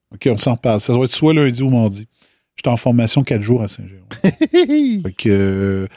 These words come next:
Speaker 1: à moins que je descende de Saint-Jérôme, je m'en vienne d'ici. En tout cas, on s'en reparle, euh, on décide ça, euh, en, en dehors des ondes, tu sais.
Speaker 2: Tu l'as pas parlé après le Inside ?
Speaker 1: Non.
Speaker 2: Oui.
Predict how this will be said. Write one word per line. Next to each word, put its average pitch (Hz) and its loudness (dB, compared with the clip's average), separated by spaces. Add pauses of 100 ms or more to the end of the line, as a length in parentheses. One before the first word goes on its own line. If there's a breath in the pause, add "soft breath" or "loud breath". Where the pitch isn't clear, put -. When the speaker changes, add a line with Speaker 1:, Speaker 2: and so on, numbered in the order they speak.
(160 soft breath)
Speaker 1:
à 101 0
moins 143 2
que 135 0
je 123 2
descende 131 0
de 131 2
Saint-Jérôme, 120 0
je 131 0
m'en 117 2
vienne 110 2
d'ici. - -10 (160)
En 139 0
tout 131 -2
cas, - -4 (500 soft breath)
on 131 0
s'en 147 2
reparle, 135 0
euh, 113 2
on 113 2
décide 113 -2
ça, - -2
euh, 104 0 (760 loud breath)
en, 107 0
en 147 0
dehors 180 -2
des 143 0
ondes, 110 -4
tu - -16
sais. - -18
Speaker 2:
Tu 127 -2
l'as 139 2
pas 151 -2
parlé 156 0
après 151 0
le 143 0
Inside ? 156 -2 (960)
Speaker 1:
Non. 220 2 (320)
Speaker 2:
Oui. 190 2